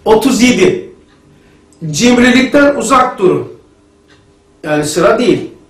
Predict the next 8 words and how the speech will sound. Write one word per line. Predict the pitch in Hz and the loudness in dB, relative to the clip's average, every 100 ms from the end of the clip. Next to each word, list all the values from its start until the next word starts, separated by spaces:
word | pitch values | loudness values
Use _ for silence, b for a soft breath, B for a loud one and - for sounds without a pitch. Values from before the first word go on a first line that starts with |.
| _ _ - | _ _ -4
Otuz, | 180 185 160 147 143 B - | -2 -2 -2 -4 -6 B -12
so-, | - - | -8 -2
ondan | 202 202 170 202 - 226 | 2 2 4 2 2 -2
otuz | 214 180 | -4 -6
ikiye | 185 226 | -2 0
atladı. | - - 156 123 - _ _ _ _ _ b b b b | 0 -2 -12 -16 -18 _ _ _ _ _ b b b b
Otuz | 233 254 277 - | 0 2 0 -2
sekiz. | 254 240 - - - | 0 0 -2 -4 -14